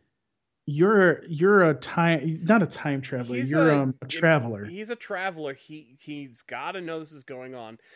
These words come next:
Speaker 2: The only
Speaker 1: Yeah.
Speaker 2: ex-, excuse that he's got is ex-, if he had intervened, it would have made it worse. That's the only excuse
Speaker 1: Right.
Speaker 2: he's got.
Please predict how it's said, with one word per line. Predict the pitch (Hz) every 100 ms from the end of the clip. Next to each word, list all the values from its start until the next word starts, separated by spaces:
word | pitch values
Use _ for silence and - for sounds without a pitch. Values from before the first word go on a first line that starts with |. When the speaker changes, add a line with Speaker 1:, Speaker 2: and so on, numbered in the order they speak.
| _ _
Speaker 2:
The | 139 147
only | 160
Speaker 1:
Yeah. | 160 131
Speaker 2:
ex-, | 262 - - _
excuse | 147 - - _ 123 175 220 -
that | -
he's | - 196 170
got | - 147 175
is | 131 -
ex-, | 127 - -
if | 135 127
he | 143
had | 135
intervened, | 123 123 117 120 123 131 123
it | 107
would | 113
have |
made | 104 104
it | 92
worse. | 87 - -
That's | 110 -
the | 123
only | 123 131 135
excuse | 123 139 117
Speaker 1:
Right. | 101
Speaker 2:
he's | 107 -
got. | 85 78 -